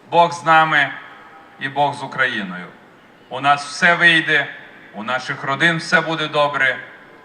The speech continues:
І наша країна заслуговує і буде мати світле, велике європейське майбутнє з Божого благословіння і Божою ласкою. Христос се рождає!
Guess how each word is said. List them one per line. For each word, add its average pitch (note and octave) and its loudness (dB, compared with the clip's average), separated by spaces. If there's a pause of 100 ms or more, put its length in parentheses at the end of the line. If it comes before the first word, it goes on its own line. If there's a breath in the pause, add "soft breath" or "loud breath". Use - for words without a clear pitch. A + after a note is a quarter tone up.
(120)
І C3 -10
наша D#3 4
країна D3+ 0 (380)
заслуговує D3 0
і C#3+ -6
буде B2+ -8 (540)
мати C3+ 0
світле, D#3 -2 (920)
велике D#3+ 0 (220)
європейське D3+ 0
майбутнє C3+ -4 (320)
з - -18
Божого D#3+ 2
благословіння C#3+ -2 (320)
і C3+ -8
Божою B2+ -4
ласкою. G2 -6 (600)
Христос F#3 2
се D#3+ 4
рождає! A2 0